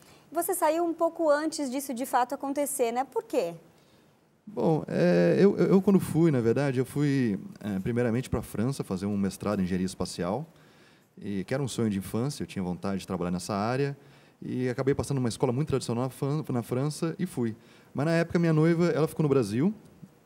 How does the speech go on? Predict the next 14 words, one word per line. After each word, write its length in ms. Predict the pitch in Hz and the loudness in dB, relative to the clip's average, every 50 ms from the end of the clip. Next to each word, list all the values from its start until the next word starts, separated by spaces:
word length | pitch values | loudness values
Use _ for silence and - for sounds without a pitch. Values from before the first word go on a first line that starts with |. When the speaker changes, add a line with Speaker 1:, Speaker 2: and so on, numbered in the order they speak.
| - | -12
Speaker 2:
e 520 | - 113 113 113 113 110 110 110 107 101 98 | -8 -6 -4 -2 -2 -2 0 0 0 0 -2
a 40 | 98 | -2
gente 180 | 107 127 123 - | -4 -6 -6 -6
tinha 100 | - 117 | -8 -8
um 60 | 95 | -6
trato 340 | - - - - - - 98 | -6 -6 -6 -6 -8 -8 -8
de 400 | 92 98 95 92 90 90 92 92 | -6 -4 -4 -4 -6 -6 -6 -6
eu 120 | 95 95 | -4 -4
iria 180 | 101 95 104 107 | -4 -2 -4 -4
fazer 220 | 101 - 98 98 | -4 -6 -8 -8
esse 120 | 101 - 110 | -8 -6 -6
mestrado 480 | 95 87 - - - 95 95 95 92 | -6 -6 -6 -8 -6 -4 -4 -4 -4
lá 440 | 87 90 98 113 131 143 147 147 143 | -4 -4 -4 -4 -4 -4 -4 -4 -4
e 240 | 123 113 107 101 | -4 -4 -4 -4